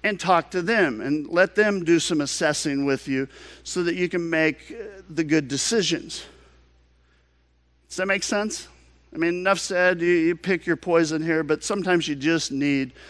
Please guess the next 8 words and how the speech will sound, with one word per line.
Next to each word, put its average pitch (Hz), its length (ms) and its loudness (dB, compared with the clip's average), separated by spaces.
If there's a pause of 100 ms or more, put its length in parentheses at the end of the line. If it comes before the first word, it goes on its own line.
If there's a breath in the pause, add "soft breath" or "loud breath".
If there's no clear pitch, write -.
(160 loud breath)
someone 143 520 0
that, 120 280 -2
that 123 140 -4
has 123 280 0
the 123 80 -6
experience. 110 720 -10 (1400 loud breath)
Bottom 175 520 0
line, 113 480 -2